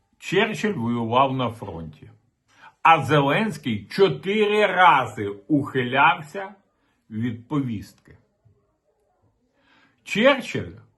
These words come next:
розглядав війну як спосіб повернути людям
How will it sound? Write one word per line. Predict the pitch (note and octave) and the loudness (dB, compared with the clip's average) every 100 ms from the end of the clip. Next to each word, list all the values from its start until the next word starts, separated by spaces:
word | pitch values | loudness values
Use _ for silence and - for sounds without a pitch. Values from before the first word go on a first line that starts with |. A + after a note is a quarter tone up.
| _ _ _ _ _ _ | _ _ _ _ _ _
розглядав | B2+ C#3+ D#3 D3+ F3 D#3 G#3+ A3 E3 | -2 0 2 2 2 4 6 6 2
війну | C3 E3+ D#3 C#3+ G#3+ G3 | -2 -2 0 -2 -2 -2
як | C3 C3 | -2 -4
спосіб | - - E3+ A3 G#3+ F#3+ - | -6 -12 -4 -4 -2 -8 -6
повернути | D#3 D3 C3+ B2 B2 F3+ F#3+ C#3+ | -4 -2 -2 -4 -4 -6 -6 -4
людям | B2 G#2+ C#3 C3+ C3+ C3 | -2 -2 -4 -4 -4 -6